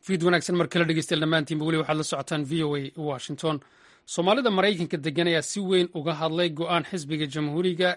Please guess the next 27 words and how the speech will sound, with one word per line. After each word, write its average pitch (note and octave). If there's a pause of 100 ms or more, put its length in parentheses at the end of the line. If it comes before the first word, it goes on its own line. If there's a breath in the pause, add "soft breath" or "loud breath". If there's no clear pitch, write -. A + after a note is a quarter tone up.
ee D#3+
maamula D3
aqalka E3+
hoose -
ee E3+
Koongareeska D#3+
Maraykanku D#3
uu C#3+
shalay F3
Ilhaan E3+
Cumar D#3
uga E3
saaray F#3 (600 loud breath)
xubinimada G3 (140)
guddiga D#3
arrimaha D3
dibadda. D3+ (640 soft breath)
Afhayeenka D#3+
aqalka -
hoose D3
Kevin E3+
McCarthy F#3+
ayaa F3
sheegay D#3+
in E3+
Ilhaan D#3
Cumar C#3+